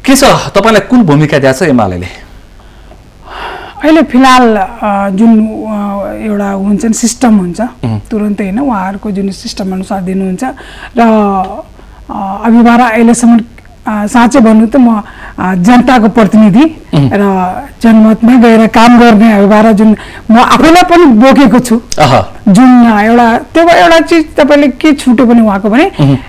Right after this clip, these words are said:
Speaker 2: अ, सुरुमा एकचोटि उहाँ, अ, एकाउन्नको चुनाव पनि लड्नु भएको थियो, भनेपछि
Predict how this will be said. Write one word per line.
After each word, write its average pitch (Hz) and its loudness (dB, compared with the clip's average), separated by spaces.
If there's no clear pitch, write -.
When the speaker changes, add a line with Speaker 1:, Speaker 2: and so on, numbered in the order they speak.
Speaker 2:
अ, 233 0
सुरुमा 339 2
एकचोटि 294 2
उहाँ, 262 2
अ, 220 -6
एकाउन्नको 311 2
चुनाव 277 2
पनि 262 2
लड्नु 180 -2
भएको 170 -8
थियो, 190 -8
भनेपछि 220 0